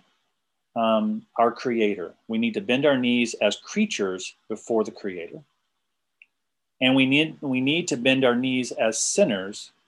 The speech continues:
before a holy God. So it's not just to bend the knee as a creature is enough. We also must bend the knee as sinners in need of mercy.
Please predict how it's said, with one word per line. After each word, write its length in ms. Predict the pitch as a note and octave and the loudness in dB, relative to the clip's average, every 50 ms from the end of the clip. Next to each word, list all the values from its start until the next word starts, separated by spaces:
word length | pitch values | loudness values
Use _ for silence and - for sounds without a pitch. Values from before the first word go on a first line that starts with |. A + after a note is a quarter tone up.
| _ _ | _ _
before 360 | A#2+ A2+ - - A#2 A2 G#2 | -6 -6 -2 0 2 4 4
a 60 | G#2 | 2
holy 280 | G#2 A2+ A2 G2+ G2 F#2 | 2 0 -2 -2 -2 -4
God. 300 | D2+ - D2+ D#2 D#2+ - _ _ _ _ _ _ _ _ _ _ F3 _ _ G3 G3 F#3+ _ _ F3+ _ _ _ _ _ _ _ _ _ _ _ _ _ _ _ _ _ _ _ _ _ _ _ _ _ _ _ _ _ _ _ | -8 -10 -12 -14 -14 -20 _ _ _ _ _ _ _ _ _ _ _ _ _ _ _ _ _ _ _ _ _ _ _ _ _ _ _ _ _ _ _ _ _ _ _ _ _ _ _ _ _ _ _ _ _ _ _ _ _ _
So 180 | - - C3 | 0 4 4
it's 140 | B2 - - | 4 4 4
not 300 | C#3 C#3+ E3 C#3+ - - | 4 6 6 6 4 4
just 180 | D3+ D3+ - - | 0 0 2 0
to 80 | C#3+ | 0
bend 240 | A#2+ C3 C3 B2+ B2 | 2 4 2 4 2
the 60 | A#2+ | 2
knee 440 | A#2 A#2+ B2 A#2+ A#2+ A#2+ A#2+ A#2+ A#2 - | 2 2 2 2 2 2 0 -2 -2 -2
as 140 | B2+ A2+ G#2+ | -2 -2 0
a 40 | A2+ | -2
creature 500 | - - - F3 F3+ F3 E3+ - G#2+ G2+ | -6 -2 0 2 2 2 2 2 2 2
is 120 | G2 G2+ | 2 0
enough. 420 | G#2 G2 G2 E2 D#2+ - - - _ _ _ _ _ _ _ _ _ | -2 -4 -4 -6 -8 -10 -16 -20 _ _ _ _ _ _ _ _ _
We 100 | - A#2+ | -8 -4
also 300 | - A#2 A#2 A#2+ - - | 2 2 2 4 4 2
must 240 | B2 A#2+ A2 - - | 0 0 0 0 0
bend 200 | - A2 G#2+ G#2 | 0 0 2 2
the 60 | G#2 | 2
knee 380 | G2+ G#2+ G#2 G2+ G2+ G#2 G#2 - _ _ _ _ _ _ _ | 2 2 0 2 0 0 -2 -4 _ _ _ _ _ _ _
as 240 | G2+ G2+ G2 - - | -2 -2 0 -2 -2
sinners 440 | - D#3 D3 A#2+ G2+ F#2 F#2 F2+ | 0 2 2 2 2 0 -2 -4
in 200 | - C3 A2 G2+ | -6 -4 -4 -2
need 180 | G2+ G2+ G2 G2 | -2 -2 -2 -2
of 160 | F#2+ F2+ - | -4 -4 -4
mercy. 580 | G#2 G2 G2 F#2+ F#2 - - - - F2+ - | -6 -4 -4 -4 -4 -6 -8 -10 -14 -16 -18